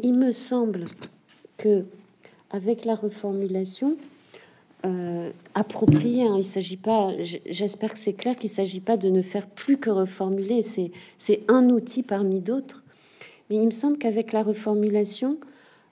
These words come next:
euh, on, implicitement, on propose toujours à l'autre de rectifier. D'ailleurs, souvent, les reformulations sont des questions. « Est-ce que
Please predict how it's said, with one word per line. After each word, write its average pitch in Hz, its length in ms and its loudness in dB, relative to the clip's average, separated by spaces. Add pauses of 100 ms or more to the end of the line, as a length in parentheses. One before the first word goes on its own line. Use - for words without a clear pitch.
(140)
euh, 180 520 -2 (760)
on, 208 280 4 (1300)
implicitement, 247 960 0 (520)
on 214 100 2
propose 277 540 -2
toujours 254 420 -4
à 196 80 2
l'autre 214 220 2
de 208 120 0
rectifier. 214 800 -4 (640)
D'ailleurs, 240 280 6
souvent, 285 340 2
les 254 100 4
reformulations 226 720 2
sont 233 240 0
des 214 160 2
questions. « 226 500 -2 (240)
Est-ce 208 180 -4
que 208 440 0